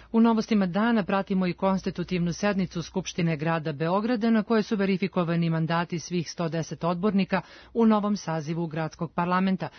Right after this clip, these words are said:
Sledi izbor predsjednika Skupštine, grada i njegovog zamenika, kao i sekretara gradskog parlamenta i njegovog zamenika. Većina opozicije najavila je da neće glasati, a nakon konstituisanja gradskog parlamenta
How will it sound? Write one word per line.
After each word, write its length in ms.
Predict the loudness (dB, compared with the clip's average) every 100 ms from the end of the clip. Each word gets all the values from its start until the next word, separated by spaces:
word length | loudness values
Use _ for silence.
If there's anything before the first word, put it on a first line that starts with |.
| -20 -16
Sledi 340 | 0 0 2
izbor 260 | 0 -2 0
predsjednika 560 | 0 0 0 -2 -2
Skupštine, 540 | -8 -6 -6 0 2 2
grada 340 | 2 2 2
i 100 | 2
njegovog 360 | 2 2 0 -2
zamenika, 600 | 0 0 2 2 2 -2
kao 220 | 0 2
i 60 | 0
sekretara 500 | -2 -4 -2 -2 -2
gradskog 400 | -2 -4 -4 -4
parlamenta 560 | -2 0 0 0 0 0
i 100 | 0
njegovog 380 | 0 0 -6 -6
zamenika. 520 | -6 -6 -8 -8 -10 -12 -20 -4
Većina 340 | -2 2 2
opozicije 480 | 2 0 -2 -2 0
najavila 420 | 2 2 0 -4
je 60 | -4
da 100 | -4
neće 320 | -4 -2 -4
glasati, 540 | -2 -2 -2 -4 -2 0
a 120 | 2
nakon 320 | 0 0 -2
konstituisanja 680 | -2 -4 -2 -2 0 0 0
gradskog 380 | 0 -2 -4 -4
parlamenta 500 | 0 2 2 2